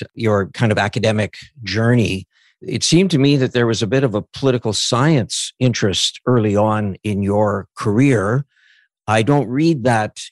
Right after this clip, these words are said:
in some of the things that you have done since you've been in Manitoba,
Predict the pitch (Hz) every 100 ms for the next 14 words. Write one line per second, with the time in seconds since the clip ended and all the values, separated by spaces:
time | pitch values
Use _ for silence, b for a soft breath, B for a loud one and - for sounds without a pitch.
0 | 117 117 107 - 131 120 113 - 113 104
1 | 110 107 107 87 113 110 107 101 - 107
2 | - 110 107 104 101 98 98 - 160 143
3 | 90 90